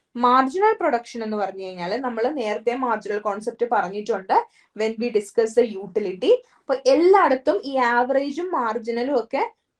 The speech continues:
ഈ രണ്ടാമത്തെ ടേമിൽ വ്യത്യാസം ഉണ്ടാവും. യൂട്ടിലിറ്റി മാറും, പ്രൊഡക്റ്റ് മാറും, ആവും, ചിലപ്പോ കോസ്റ്റ് ആവും. അങ്ങനെ ആ ഒരു ടേമിൽ വ്യത്യാസം ഉണ്ടാവും, പക്ഷെ കോൺസെപ്റ്റ് സെയിം ആണ്. മാർജിനൽ എന്ന് പറഞ്ഞ കോൺസെപ്റ്റ് എപ്പോഴും എന്താണ്?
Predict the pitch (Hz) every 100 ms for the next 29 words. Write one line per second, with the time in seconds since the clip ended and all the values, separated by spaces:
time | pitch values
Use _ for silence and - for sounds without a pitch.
0 | - 269 277 277 302 370 370 440 320 269
1 | 285 240 208 190 214 180 - - 233 226
2 | 233 233 240 262 220 233 233 202 190 -
3 | 247 220 208 185 - 214 214 233 233 196
4 | 220 220 190 208 - - 226 190 247 _
5 | _ _ - 302 311 349 - 294 349 320
6 | 415 - 277 285 339 349 247 240 208 220
7 | 233 214 226 220 - 330 247 202 226 247
8 | 240 294 247 180 175 143 147 _ _ _
9 | 233 233 247 254 311 381 370 330 302 269
10 | 277 294 220 214 220 - 247 247 226 247
11 | 240 208 196 185